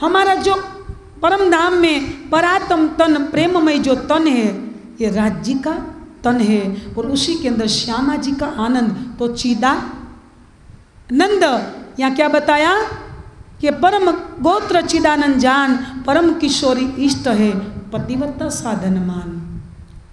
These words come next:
तो अक्षर से परे अक्षर और अक्षर से परे अक्षरातीत उत्तम पुरुष हमारी आत्मा के प्रियतम है। उसका प्रमाण गीता के पन्द्रहवें अध्याय के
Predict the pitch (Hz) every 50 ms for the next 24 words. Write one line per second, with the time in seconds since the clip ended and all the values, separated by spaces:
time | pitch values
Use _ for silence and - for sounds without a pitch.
0 | - - - - - - - - - - - 262 240 233 240 - - - 359 381
1 | 381 - - 349 302 294 - 285 269 254 262 262 - - 226 220 - - - -
2 | 320 381 427 427 - - - - - - - 240 240 226 226 - - - 339 339
3 | - - 285 269 247 220 220 - - - 226 - - - - 285 277 269 262 269
4 | 262 262 - 277 294 277 - - 392 359 330 285 - - 330 349 381 381 - -
5 | - - - - - - - - - - - - 208 214 220 220 214 220 - -
6 | 214 208 202 220 254 269 - 302 339 339 320 320 - 277 - - - 214 214 214
7 | 214 214 214 208 196 190 202 214 208 208 - - - - - 330 349 - - -
8 | 339 320 330 - - 302 302 311 349 381 370 330 277 - - - - - - -
9 | - - - - - - - - - - 233 285 311 - 359 392 381 381 381 -
10 | 339 311 294 254 - - - - - - - 359 392 415 415 381 403 392 370 349
11 | 349 330 311 285 285 285 285 - 202 190 190 262 285 285 311 339 349 339 - 349
12 | 330 320 294 262 247 - - -